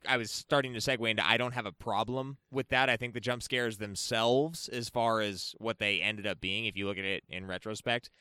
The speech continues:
eh. But the concept and how it played out was jump scary. And I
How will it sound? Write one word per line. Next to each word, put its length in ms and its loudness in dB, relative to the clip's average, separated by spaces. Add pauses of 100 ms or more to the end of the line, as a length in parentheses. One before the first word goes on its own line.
(200)
eh. 180 2 (420)
But 200 6 (320)
the 160 0
concept 680 4
and 220 2
how 200 8
it 160 4
played 300 0
out 380 6 (260)
was 400 2
jump 320 -2
scary. 600 -2 (300)
And 320 2
I 160 2